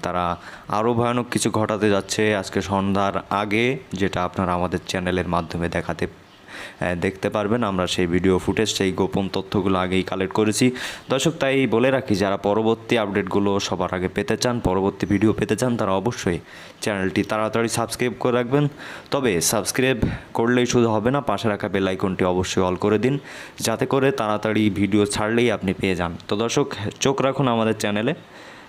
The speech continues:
তাড়াতাড়ি, আহ, লাইকটাও দিয়ে দিন।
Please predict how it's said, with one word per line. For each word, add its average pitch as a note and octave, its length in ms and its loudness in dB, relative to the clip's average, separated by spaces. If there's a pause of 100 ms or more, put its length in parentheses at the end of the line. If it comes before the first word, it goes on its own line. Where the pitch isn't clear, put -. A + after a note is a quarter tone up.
(340)
তাড়াতাড়ি, G#2+ 580 2
আহ, G2 880 -2
লাইকটাও G#2 500 0
দিয়ে A2 200 4
দিন। C#3 180 0